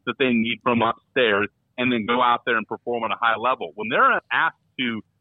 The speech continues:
play minimum level of snaps and you say,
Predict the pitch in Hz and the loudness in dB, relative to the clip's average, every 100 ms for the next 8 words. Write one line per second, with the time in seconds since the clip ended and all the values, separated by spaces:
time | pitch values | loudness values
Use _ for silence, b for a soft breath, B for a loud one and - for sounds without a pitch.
0 | _ - 135 107 104 123 160 196 185 165 | _ -2 0 0 -4 -6 -4 -2 -2 -2
1 | 165 - 135 131 123 - _ 139 120 92 | -8 -4 -4 -2 -4 -6 _ -8 -6 -8
2 | _ _ 117 110 107 | _ _ -10 -4 -4